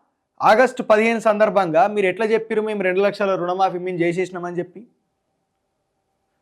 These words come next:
చేసి కంప్లీట్ అయిపోయిన తర్వాత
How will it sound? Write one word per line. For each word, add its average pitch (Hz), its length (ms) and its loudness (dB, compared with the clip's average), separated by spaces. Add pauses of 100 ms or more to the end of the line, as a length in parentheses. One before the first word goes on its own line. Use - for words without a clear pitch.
(520)
చేసి 233 480 6 (160)
కంప్లీట్ 214 460 2
అయిపోయిన 214 360 4
తర్వాత 190 440 4